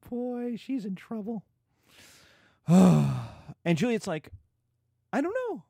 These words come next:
I've never really thought about it." And they're like, "Well, do you think you might be interested in Paris?" And she's like, "Well, I'll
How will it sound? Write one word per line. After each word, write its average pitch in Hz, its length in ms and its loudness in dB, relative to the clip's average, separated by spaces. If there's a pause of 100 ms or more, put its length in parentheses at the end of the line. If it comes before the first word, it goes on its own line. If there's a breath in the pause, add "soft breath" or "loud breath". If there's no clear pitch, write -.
(420)
I've 415 140 -8
never 480 140 4
really 453 180 4
thought 494 200 -4
about - 200 -4
it." - 100 -18 (1300)
And 185 120 -4
they're 180 80 0
like, 160 160 -4
"Well, 120 220 -6
do 113 80 -4
you 113 140 -4 (260)
think 175 500 -8
you 202 180 -8
might 208 260 -8
be 233 140 -10
interested 247 440 -12
in 277 60 -14
Paris?" 415 380 -12
And 349 100 -20
she's 403 140 -8
like, 403 160 -12
"Well, 349 140 -8
I'll 220 260 -6